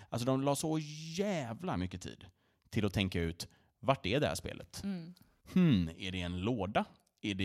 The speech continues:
Speaker 1: i, på ett bord? Är det där, där? Och sen när de satte det, det bara, det är en låda på ett bord. Ja. <laughs> Eh, och de bara, "Okej, men vart står bordet?" De bara, "Oh, just det. Okej, ja. Är det här? Är det här?" Så de bara, "Ja, men det är en,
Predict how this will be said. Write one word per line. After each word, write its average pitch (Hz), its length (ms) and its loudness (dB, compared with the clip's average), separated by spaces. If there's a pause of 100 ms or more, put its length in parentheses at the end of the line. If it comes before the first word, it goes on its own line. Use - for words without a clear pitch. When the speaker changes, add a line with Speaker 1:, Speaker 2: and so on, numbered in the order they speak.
(140)
Speaker 1:
i, 92 220 -2
på 98 120 2
ett 92 80 -2
bord? 170 540 2 (280)
Är 117 180 2
det 92 420 2
där, 98 200 -2
där? 113 160 0
Och 151 80 -8
sen 147 100 -2
när 156 40 -4
de 185 120 -2
satte 170 300 -4
det, 135 100 2
det 104 80 0
bara, 87 160 -4
det 120 180 -4
är 151 40 2
en 151 80 0
låda 101 280 2
på 95 80 -4
ett 87 60 -6
bord. 82 260 -14 (260)
Ja. 131 160 2 (280)
<laughs> - 600 2
Eh, 123 360 8
och 139 60 0
de 160 140 6
bara, 139 80 8
"Okej, 135 180 4
men - 120 2
vart 208 160 4
står 214 140 6
bordet?" 151 560 4 (120)
De 208 180 -6
bara, 117 160 -2
"Oh, 196 540 6
just 185 260 4
det. 85 240 4
Okej, 165 540 8
ja. 160 300 6
Är 120 260 6
det 107 120 4
här? 165 340 4
Är 151 60 0
det 123 80 2
här?" 170 160 2
Så 165 100 -4
de 160 60 0
bara, 101 140 2
"Ja, 127 60 4
men 151 120 4
det 117 360 4
är 95 60 0
en, 92 160 -2